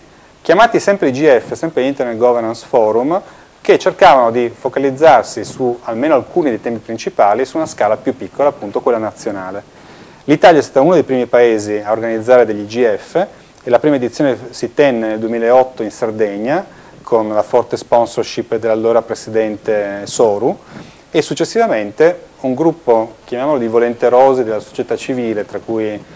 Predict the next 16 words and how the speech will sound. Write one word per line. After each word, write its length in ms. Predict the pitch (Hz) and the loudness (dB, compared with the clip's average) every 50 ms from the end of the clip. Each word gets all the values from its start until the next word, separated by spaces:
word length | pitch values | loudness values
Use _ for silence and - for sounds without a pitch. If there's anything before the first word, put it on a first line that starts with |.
| - - _ | -20 -16 _
il 100 | - 104 | -14 -10
Centro 280 | - - 113 107 117 113 | -8 -8 -8 -4 -4 -4
Nexa 320 | 120 127 123 - - - 110 | -2 -2 -4 -4 -4 -4 -4
che 100 | 107 98 | -4 -4
codirigo, 520 | - 110 107 120 127 156 165 143 123 117 | -6 -6 -4 -2 0 2 2 2 2 0
ma 120 | 107 104 | -2 -2
il 40 | 98 | -6
C 140 | - - - | -8 -8 -8
N 140 | 110 107 107 | -6 -6 -4
R 240 | 107 104 104 107 101 | -4 -2 -2 -4 -4
di 100 | 104 98 | -6 -10
Pisa, 480 | - - 156 139 123 110 104 110 110 | -8 -6 -4 -2 -2 -2 -2 0 0
la 100 | 104 101 | 0 -2
provincia 420 | - - 107 104 104 104 - - 107 | -4 -6 -10 -10 -10 -10 -8 -8 -6
di 120 | 110 113 | -4 0
Roma, 540 | 120 135 135 127 117 110 110 107 107 104 | 4 4 6 6 4 2 -2 -4 -6 -8